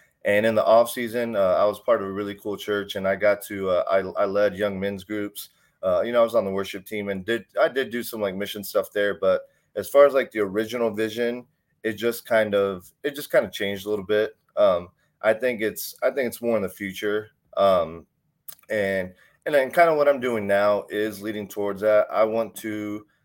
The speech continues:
I mean, the whole goal, the whole point of my journey is I wanna create a platform, uh, for myself where I can share my journey and share what I've been through and, uh, really just encourage people to dream. That's, like, the whole goal behind it is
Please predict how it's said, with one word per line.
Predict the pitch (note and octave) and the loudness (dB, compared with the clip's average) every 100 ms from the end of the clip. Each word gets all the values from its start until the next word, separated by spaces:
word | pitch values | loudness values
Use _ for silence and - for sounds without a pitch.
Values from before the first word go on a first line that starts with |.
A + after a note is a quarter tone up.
| _ B2 | _ -6
I | |
mean, | A#2+ | -4
the | A2+ | -2
whole | A#2+ C#3+ G2 | 2 0 0
goal, | G#2 A2 G#2+ | 2 2 2
the | G2 | 0
whole | A2 - | -2 -4
point | - G#2+ G2+ | -2 -2 0
of | F#2+ F2+ - | 0 -2 -2
my | G2+ | -2
journey | F#2 G2 G2+ F#2+ | -2 -4 -4 -4
is | F#2+ F#2 | -4 -2
I | |
wanna | G2+ G#2 | -2 -2
create | - A2 G2 | -4 -4 -4
a | |
platform, | F2+ G2+ G2 - A2 G#2+ G2+ G#2+ _ _ _ _ | 0 2 2 2 -2 0 -2 -6 _ _ _ _
uh, | G2+ F#2+ F2 E2 | 4 6 6 2
for | - A2 | 0 -2
myself | G2 F#2+ - G2+ F#2+ | -2 0 2 0 2
where | G2 | 2
I | F#2+ | 2
can | F#2 F#2 | 2 -8
share | F2 - G#2 G#2 G2+ G2+ G2+ - _ - | -10 -2 0 0 0 -2 -8 -20 _ -4
my | F#2+ | -4
journey | F#2 G2+ G#2 G2+ | -2 -2 -2 -4
and | F#2+ | -6
share | F2+ - G2+ | -6 -2 0
what | G2 F#2+ | 2 0
I've | - | -2
been | G2 F#2+ | -4 -4
through | G2+ G2+ | -6 -4
and, | F#2 F2 F2+ _ _ _ | -4 -6 -10 _ _ _
uh, | F2+ E2+ E2 - - | 0 2 2 0 -4
really | A#2+ B2+ A#2 | -4 -2 -2
just | G2 G#2+ | -4 -6
encourage | G2+ F#2 A2+ G#2+ - | -8 -4 -2 -2 -4
people | A2+ F#2 | -10 -8
to | F2+ | -8
dream. | E2+ F#2+ F2 E2 F2 _ | -8 -8 -8 -10 -16 _
That's, | A#2 G2+ | 0 2
like, | G#2+ F#2 | -2 -4
the | F2 | -4
whole | F2+ G#2 F#2+ | 0 -2 0
goal | G2 F#2 | -4 -4
behind | F2+ F2+ F#2 F#2 | -6 -2 -2 0
it | F#2 | -4
is | D2+ F2 E2+ - | -4 -4 -6 -14